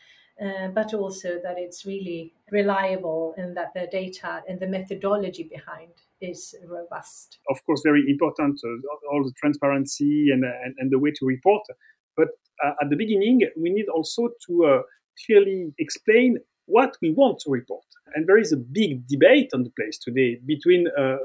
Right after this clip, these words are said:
Speaker 2: financial materiality on one hand and double materiality on the other hand. And this is key. I mean, a-, all the philosophy behind the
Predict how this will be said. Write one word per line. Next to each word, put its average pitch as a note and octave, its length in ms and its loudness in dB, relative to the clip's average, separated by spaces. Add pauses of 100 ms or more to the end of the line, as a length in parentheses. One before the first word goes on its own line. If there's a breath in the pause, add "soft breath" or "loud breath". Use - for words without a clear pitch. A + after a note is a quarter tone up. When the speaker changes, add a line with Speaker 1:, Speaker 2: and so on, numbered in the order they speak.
(120)
Speaker 2:
financial F3 320 4
materiality B2+ 580 -2
on A#2+ 140 0
one B2 160 -2
hand A3+ 300 2
and C3 180 -2
double F3 260 6
materiality C#3+ 560 -2
on A3+ 120 2
the D3+ 100 2
other A#2+ 240 -2
hand. F#2 140 -20 (300 soft breath)
And - 140 -2
this G#3 160 0
is - 160 4
key. B3+ 340 8
I B2 40 8
mean, B2 200 2 (140)
a-, G#3 40 -4
all A3 300 8
the G3 80 6
philosophy F#3+ 640 8
behind D#3+ 440 2
the C3 180 4